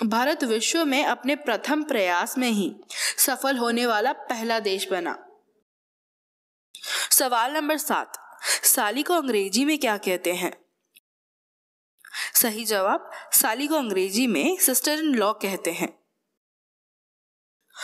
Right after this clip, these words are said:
सवाल नंबर आठ, दुनिया की सबसे हल्की गैस कौन सी है? सही जवाब,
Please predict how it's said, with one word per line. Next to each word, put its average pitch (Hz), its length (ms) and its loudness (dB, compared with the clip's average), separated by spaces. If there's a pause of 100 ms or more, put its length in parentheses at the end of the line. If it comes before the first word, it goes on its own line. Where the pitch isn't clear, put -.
(160)
सवाल 262 440 2
नंबर 285 320 0
आठ, 165 280 -2 (520)
दुनिया 240 340 0
की 294 240 0
सबसे 311 340 0
हल्की 214 420 2
गैस 247 280 -2
कौन 185 240 -2 (100)
सी 180 100 2
है? 175 300 -6 (1700)
सही 226 320 2
जवाब, 202 500 0